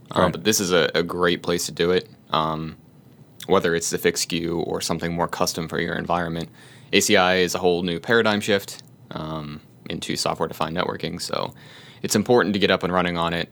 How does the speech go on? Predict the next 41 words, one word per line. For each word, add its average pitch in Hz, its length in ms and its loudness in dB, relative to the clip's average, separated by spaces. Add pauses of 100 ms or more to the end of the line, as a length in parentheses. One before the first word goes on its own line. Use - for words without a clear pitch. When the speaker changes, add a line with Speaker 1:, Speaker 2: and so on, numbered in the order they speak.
Speaker 1:
um, 76 240 -6
with 82 120 -6
someone 82 280 0
who 85 120 -4
knows 80 280 -4
how - 80 -6
to - 80 -8
do - 140 -6
it. - 180 -8 (260)
Speaker 2:
Yeah, 135 220 6
I 95 60 0
mean, 95 240 -2
I'm 98 260 -4 (140)
<clears throat> 127 360 2
A 117 140 2
C 104 260 2
I, 117 440 6
um, 85 680 -8 (200)
the 85 180 -6
intent-based 110 560 0
networking 107 480 0
stuff 107 340 0
with 95 180 -4
the 90 200 -2
D 98 180 0
N 98 80 2
A 113 120 4
Center. 113 200 4
Speaker 1:
Yeah, 98 80 6
anything 123 240 6
software-defined, 92 600 2
really, 82 260 2
S 80 100 -2
D 90 120 0
wan, 87 260 0
like 80 160 -6
you 87 80 0
were 87 80 0
saying, 87 380 2
and 78 100 -6
then 90 60 0